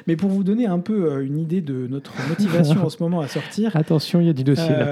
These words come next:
Speaker 1: Euh, il y a du gros dossier. Euh, vendredi soir, imaginez-nous, donc, euh, on rentre tous les deux du boulot, grosse journée tous les deux. Fatigués, c'est la fin de la semaine, mais on
Speaker 2: Je
Speaker 1: dit
Speaker 2: sens qu'on va se faire charrier, là.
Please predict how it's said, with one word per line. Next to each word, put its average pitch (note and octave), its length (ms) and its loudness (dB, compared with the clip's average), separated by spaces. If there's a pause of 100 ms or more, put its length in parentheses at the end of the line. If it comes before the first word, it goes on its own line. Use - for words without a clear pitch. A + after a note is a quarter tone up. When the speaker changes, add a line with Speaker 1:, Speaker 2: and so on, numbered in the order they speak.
Speaker 1:
Euh, C#3 80 -4
il C#3 80 -6
y D3 40 -2
a D3+ 40 -2
du D#3 160 -4
gros F#3 160 2
dossier. F#3+ 500 0
Euh, C#3+ 220 -4
vendredi E3+ 340 -2
soir, F3 440 -2
imaginez-nous, D#3 800 -2
donc, D3+ 340 -6
euh, B2+ 160 -8 (160)
on B2 880 -14
rentre C#3+ 480 -12
tous - 160 -18
les B2+ 80 -10
deux C3+ 140 -10
du C3+ 100 -12
boulot, B2+ 400 -8
grosse C#3+ 300 -6
journée C3+ 420 -8
tous - 180 -20
les B2+ 100 -14
deux. C#3 300 -4 (1200)
Fatigués, C#3+ 600 -6
c'est G#3+ 140 -2
la C#3+ 100 -2
fin C#3+ 160 -6
de C3 40 -6
la C3 120 -8
semaine, F3 320 -2
mais D#3+ 160 0
on C#3+ 100 -4
Speaker 2:
Je C3+ 140 2
Speaker 1:
dit C3+ 100 4
Speaker 2:
sens F#3 180 6
qu'on E3+ 120 4
va C3+ 60 4
se - 60 -6
faire C#3+ 140 2
charrier, C#3 320 2
là. A#2 160 -4